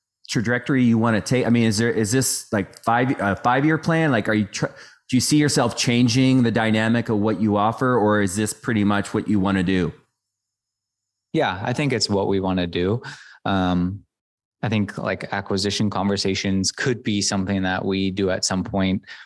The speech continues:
Speaker 2: with the right partner. Um, like, there's opportunities for that because business is an asset,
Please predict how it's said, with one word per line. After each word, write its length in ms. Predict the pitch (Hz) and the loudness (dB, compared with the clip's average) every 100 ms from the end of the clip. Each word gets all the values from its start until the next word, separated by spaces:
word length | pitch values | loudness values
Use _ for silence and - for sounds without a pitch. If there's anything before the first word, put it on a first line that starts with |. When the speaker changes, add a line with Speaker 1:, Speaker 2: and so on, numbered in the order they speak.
| _ | _
Speaker 2:
with 180 | 101 - | -6 -4
the 80 | |
right 220 | 90 90 - | -4 -4 -4
partner. 640 | 110 104 104 98 98 98 - - _ - | -4 -2 0 0 -2 -6 -16 -20 _ -6
Um, 600 | 95 90 87 85 90 95 - _ _ _ | -4 -2 -2 -2 -4 -6 -16 _ _ _
like, 140 | 110 | -6
there's 200 | 107 95 | -4 -4
opportunities 680 | 101 95 98 - 98 98 95 | -4 -6 -8 -4 -2 -2 -4
for 180 | - 95 | -4 -2
that 160 | 98 - | -2 -4
because 280 | 95 92 | -6 -8
business 400 | - 95 92 87 | -6 -4 -4 -4
is 100 | 90 | -6
an 100 | 87 82 | -6 -6
asset, 520 | 82 - 131 - - | -6 -4 -4 -4 -10